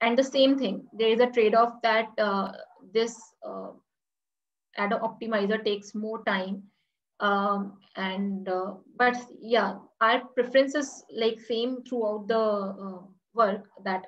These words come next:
accuracy should be high. Uh, so in the next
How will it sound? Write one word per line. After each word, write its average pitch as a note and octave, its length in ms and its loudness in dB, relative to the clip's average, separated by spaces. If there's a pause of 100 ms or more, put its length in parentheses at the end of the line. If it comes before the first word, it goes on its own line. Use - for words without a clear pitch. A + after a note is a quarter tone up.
(120)
accuracy A3+ 720 -2
should F#3+ 260 -6
be A3+ 120 -6
high. G3 280 -6 (920)
Uh, G#3 300 2
so B3+ 500 4 (140)
in B3 120 2
the B3 80 4
next C4 400 -2